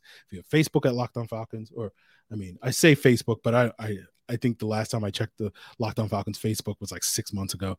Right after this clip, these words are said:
<laughs> So, you know, if Facebook is your social media of choice, then good luck with that. <laughs> I will get around to your question every six months. Um, but I,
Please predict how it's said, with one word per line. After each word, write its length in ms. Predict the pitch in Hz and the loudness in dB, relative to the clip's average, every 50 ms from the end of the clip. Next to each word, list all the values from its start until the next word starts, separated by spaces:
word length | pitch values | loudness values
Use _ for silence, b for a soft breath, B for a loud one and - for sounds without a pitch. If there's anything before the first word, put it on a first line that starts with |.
| _ - | _ -20
<laughs> 140 | - - - | -20 -16 -6
So, 500 | - - - - - - 151 - - 143 - - - - - - - 165 143 B B B B | -2 -2 -2 -2 0 -2 -2 2 2 2 2 0 -2 0 0 4 6 6 6 B B B B
you 100 | 156 143 | 4 4
know, 160 | 127 110 104 | 4 4 2
if 200 | 113 120 110 - | -2 -2 0 6
Facebook 380 | - 160 160 151 - 151 139 - | 8 8 8 10 6 4 6 6
is 120 | 135 123 | 4 6
your 300 | 123 131 127 123 117 117 | 8 8 8 8 6 6
social 340 | 120 - - 139 127 - 131 | 2 4 4 4 6 6 4
media 460 | 123 123 123 120 120 120 117 117 107 b b b b b b - | 4 4 4 4 4 4 4 2 -2 b b b b b b -6
of 140 | 131 120 107 | -6 -6 -4
choice, 400 | - - 139 127 120 117 - - | 0 2 2 4 4 2 0 -2
then 320 | - 113 107 104 101 92 _ _ _ _ _ _ _ _ b b b b b b - | -4 -4 -2 -2 -4 -6 _ _ _ _ _ _ _ _ b b b b b b 4
good 120 | 151 139 | 4 4
luck 140 | 127 123 123 | 4 4 0
with 140 | 123 120 113 | 0 2 0
that. 1300 | - - - - - - - - - - 214 - - - 208 220 214 - _ - - - - - - 185 - | 2 4 6 4 4 4 2 -4 4 6 6 6 6 8 8 6 6 6 _ -16 -6 -4 -2 0 0 0 -2
<laughs> 0 | - | 0
I 80 | 165 | 0
will 120 | 170 165 160 | 2 2 4
get 160 | 156 160 160 | 4 4 4
around 220 | 156 156 151 156 135 | 6 6 4 4 2
to 80 | 147 | 2
your 120 | 151 147 143 | 4 4 6
question 300 | 151 139 131 135 139 139 | 6 4 4 4 2 2
every 200 | 135 131 131 131 | 2 2 2 2
six 220 | 127 139 117 110 | 0 0 -2 -2
months. 260 | 127 120 113 104 - B B B B B B | -4 -6 -6 -6 -10 B B B B B B
Um, 520 | - 156 156 156 151 147 143 147 147 135 - _ _ _ _ _ _ - | 4 8 8 10 10 8 6 4 0 -4 -4 _ _ _ _ _ _ 2
but 240 | 151 143 143 - 147 | 4 4 4 4 0
I, 120 | 139 135 | -2 -2